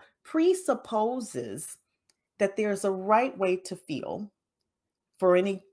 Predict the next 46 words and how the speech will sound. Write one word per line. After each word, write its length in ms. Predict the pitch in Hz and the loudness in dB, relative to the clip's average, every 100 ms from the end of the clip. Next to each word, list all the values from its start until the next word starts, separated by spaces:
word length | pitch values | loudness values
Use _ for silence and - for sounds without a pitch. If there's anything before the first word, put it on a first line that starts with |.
| _ | _
situation, 840 | - 180 - 143 123 123 131 156 170 _ _ _ _ - | -8 -6 -4 -4 -4 -6 -10 -12 -16 _ _ _ _ -4
and 120 | 190 | -2
that 140 | 190 190 | -2 -4
the 80 | |
person 480 | - - 214 208 190 | -8 -2 -2 -2 -4
that's 220 | 175 160 | -6 -6
feeling 360 | - 196 185 175 | -10 -6 -4 -4
the 80 | 160 | -4
thing 240 | 160 165 | -4 -6
that's 220 | 160 147 | -6 -6
not 180 | 165 156 | -4 -4
the 80 | 156 | -4
right 240 | 151 147 | -2 -2
way, 380 | 170 196 165 160 _ _ - | 2 2 2 -2 _ _ -4
there's 180 | 180 | -4
something 320 | - 208 220 220 | -2 -4 -2 -2
wrong 240 | 254 370 | -2 -4
with 160 | 151 - | -8 -12
them, 140 | - - _ _ - | -18 -20 _ _ -8
right? 160 | 175 185 | -6 -4
So 60 | |
these 180 | 196 320 | -2 6
are 80 | 554 523 | 8 8
the 80 | |
little 240 | 269 233 180 | 6 4 2
nuances 720 | 180 196 262 285 214 180 165 | -2 -2 0 0 -2 -4 -6
when 160 | 180 180 | -6 -4
we're 160 | 214 | -4
talking 480 | - 226 233 233 214 | -6 -6 -4 -4 -10
to 100 | 208 | -10
people, 400 | - 226 - 170 | -10 -8 -2 0
we're 140 | 156 | 2
talking 340 | 143 117 - 156 | 0 -2 -4 -6
to 180 | 214 220 | 0 0
ourselves, 720 | 254 370 403 285 269 262 - - - _ | 2 4 4 6 2 -4 -12 -20 -20 _
but 180 | - - | -4 -2
especially 600 | 214 - - - - 240 | -4 -8 -4 -4 -2 -4
when 40 | 214 | -4
we're 60 | |
talking 280 | 196 196 190 | -4 -4 -6
to 80 | 180 | -12
people, 340 | 180 196 180 185 | -12 -12 -10 -8
and 160 | 165 | -4
I'm 160 | 160 156 | -4 -6
speaking 440 | - - 185 175 | -8 -12 -10 -6
about 260 | 160 156 | -2 0